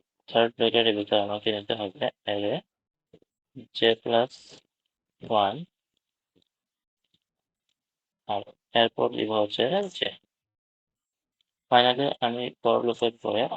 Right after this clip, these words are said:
আমার যেহেতু এটা ফাংশন, আমি একটা, আমার হচ্ছে লুপটাকে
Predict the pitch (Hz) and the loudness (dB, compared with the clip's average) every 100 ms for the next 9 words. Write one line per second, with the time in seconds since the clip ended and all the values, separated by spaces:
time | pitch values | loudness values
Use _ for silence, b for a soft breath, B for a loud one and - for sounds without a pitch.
0 | - 107 107 - _ _ _ 107 _ _ | -6 -2 -2 -4 _ _ _ -20 _ _
1 | _ _ _ - - - _ _ 110 113 | _ _ _ -20 -20 -20 _ _ -2 0
2 | 110 120 120 - 117 117 - 151 151 131 | 2 0 0 0 0 0 -2 -2 -2 -2
3 | 107 110 104 - 101 98 - _ _ _ | 0 -2 -2 2 2 2 -8 _ _ _
4 | _ - 107 107 104 - 110 107 - 107 | _ -2 0 2 0 -2 0 0 0 -4
5 | - | -2